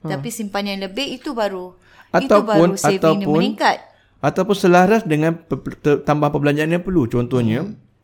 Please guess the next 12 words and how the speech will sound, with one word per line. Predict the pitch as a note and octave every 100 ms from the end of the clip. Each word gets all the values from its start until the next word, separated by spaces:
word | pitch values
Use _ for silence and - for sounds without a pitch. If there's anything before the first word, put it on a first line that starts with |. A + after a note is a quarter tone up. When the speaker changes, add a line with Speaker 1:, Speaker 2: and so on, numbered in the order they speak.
| _ _ -
Speaker 1:
anak | D#3 F#3+
pun | -
bertambah. | E3+ D#3+ C3 G2+ F#2+ - _ -
Speaker 2:
Ah, | - F3+ F#3+ F3+ E3+
Speaker 1:
Jadi, | C#3+ C4
Speaker 2:
okey, | A3+
Speaker 1:
bila | A3 G3+
dengan | F#3 F3
Speaker 2:
faham. | E3
Speaker 1:
bertambah | E3 D#3 C#3+
gaji | C#3 B2 A#2+
tu, | A#2 G2+